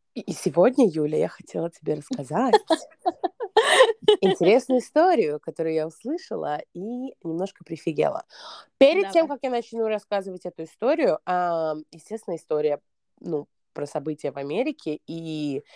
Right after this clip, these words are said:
Speaker 1: статья на английском, <laughs> хотела сказать, на американском, все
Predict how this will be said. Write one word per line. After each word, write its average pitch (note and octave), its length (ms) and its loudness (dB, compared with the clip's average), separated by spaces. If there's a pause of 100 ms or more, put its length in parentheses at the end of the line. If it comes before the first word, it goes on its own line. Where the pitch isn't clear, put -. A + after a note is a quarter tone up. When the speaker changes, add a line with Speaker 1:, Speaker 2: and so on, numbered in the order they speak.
(260)
Speaker 1:
статья D#3 540 2
на D3 160 -4
английском, D3+ 520 -8
<laughs> - 20 -8
хотела - 220 -12
сказать, F#3+ 220 -4
на D#3+ 80 2
американском, D3+ 600 -4
все C4+ 840 -4